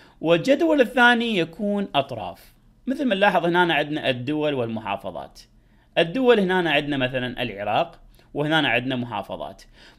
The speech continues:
ممكن هذه المحافظات كلها ترتبط بالعراق، يعني ممكن العراق يرتبط ببغداد والبصرة وأربيل والموصل، ولكن ما ممكن أن بغداد ترتبط بالعراق ومثلًا السعودية ومصر،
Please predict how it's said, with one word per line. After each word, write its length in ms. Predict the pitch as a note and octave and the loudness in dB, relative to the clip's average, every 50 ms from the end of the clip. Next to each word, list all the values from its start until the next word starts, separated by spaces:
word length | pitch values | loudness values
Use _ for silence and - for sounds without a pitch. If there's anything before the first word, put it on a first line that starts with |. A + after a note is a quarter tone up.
| - | -4
ممكن 360 | F3 A3+ C#4+ - - B3 G#3 | 0 0 0 0 2 2 2
هذه 360 | F#3+ F#3 G#3+ B3+ C#4 D4+ C#4 C4+ | 4 6 6 4 6 4 4 4
المحافظات 880 | B3+ A#3 A#3+ A#3 G#3+ A3+ A3+ G#3 G#3+ G#3+ G#3+ G#3+ G#3+ G#3+ G#3+ G#3+ - | 4 4 2 4 8 8 8 10 8 8 8 8 8 6 6 4 0
كلها 380 | - - - C#4+ C#4 C#4 C4+ C4 | -4 -2 2 4 6 6 6 6
ترتبط 640 | C4 C4 A#3+ A3+ G3+ - A#3 G#3+ G#3+ A3+ A3+ G#3+ | 6 6 4 4 4 4 2 2 2 0 -2 -2
بالعراق، 640 | F3 E3 E3 E3+ D#3+ D#3 C3+ B2+ B2+ B2 A2+ A2 - - | -2 0 2 4 4 4 4 2 2 2 2 0 -4 -6
يعني 240 | B2+ A#2+ G#2+ A2+ A#2+ | -8 -6 -6 -4 -2
ممكن 320 | C3+ E3+ F#3+ - G#3 F3+ | -2 -2 0 0 0 0
العراق 440 | F3 E3 C#3+ D3+ D#3+ E3 E3 E3 F#3+ | 2 2 4 6 6 6 4 2 0
يرتبط 420 | E3 D#3 - F3 E3 D#3+ D#3 D#3 | -6 -6 -4 -2 -2 -2 -2 -2
ببغداد 640 | D3 C#3 C3 C3 A#2+ B2 B2 B2 B2 B2+ B2+ B2+ A#2 | -4 -4 -2 -2 -2 0 0 0 2 2 2 2 0
والبصرة 520 | A#2+ A#2 A2 G2+ A2 A2+ A2+ - C#3 C#3 C3+ | -2 -6 -4 -2 -2 -2 -2 -2 -2 -2 -2
وأربيل 640 | C3 - - C3+ B2 A2 A2 B2 B2 B2+ B2+ B2+ A#2+ | -2 -2 -2 -4 -4 -4 -6 -6 -6 -4 -6 -6 -6
والموصل، 560 | A2+ G#2+ G#2+ A2 B2 B2 A#2 - - G2+ F#2+ - - _ _ _ _ - - - - - - _ - | -8 -8 -6 -6 -4 -4 -4 -6 -8 -12 -14 -16 -20 _ _ _ _ -20 -20 -20 -20 -20 -20 _ -6
ولكن 540 | C3+ C#3 C#3+ C#3+ D3 D3 D3+ E3 D#3 D3+ D3 | 0 4 6 6 6 6 2 -2 -4 -2 0
ما 200 | E3 G3 A3+ B3+ | 2 2 4 4
ممكن 380 | B3+ C4+ A#3+ F#3 - A#3 G#3+ | 4 4 4 2 0 -2 -2
أن 220 | - E3+ F3 E3+ E3 | -2 -2 -4 0 0
بغداد 480 | D3+ D3+ D3+ D3 D#3+ E3+ F3 E3+ E3+ | 2 2 2 4 6 6 6 4 2
ترتبط 540 | - F3 D#3+ C3+ - D#3 C#3+ C3+ C#3 C#3 - - | -2 -6 -6 -4 -4 -4 -4 -4 -6 -8 -8 -10
بالعراق 800 | C#3 C3 C3+ B2 A#2+ A#2+ G#2 A2+ A#2 B2+ C3+ C3+ C3+ C3 C3+ - G#2+ | -6 -4 -4 -4 -4 -4 -2 0 2 4 4 4 4 2 -2 -8 -12
ومثلًا 560 | A2+ B2 A#2+ A#2 A#2 A2+ B2+ B2+ B2+ B2 - | -10 -8 -6 -6 -6 -6 -6 -6 -6 -8 -8
السعودية 680 | - B2 - - A#2 G#2+ A2+ A2+ A#2 B2+ B2 B2 B2 A#2+ | -10 -12 -12 -12 -12 -10 -10 -8 -6 -4 -2 -2 -2 -2
ومصر، 500 | A#2 A2 A2 A2 A2+ A2 - - B2+ A#2+ | -2 -2 -4 -4 -6 -6 -6 -6 -8 -8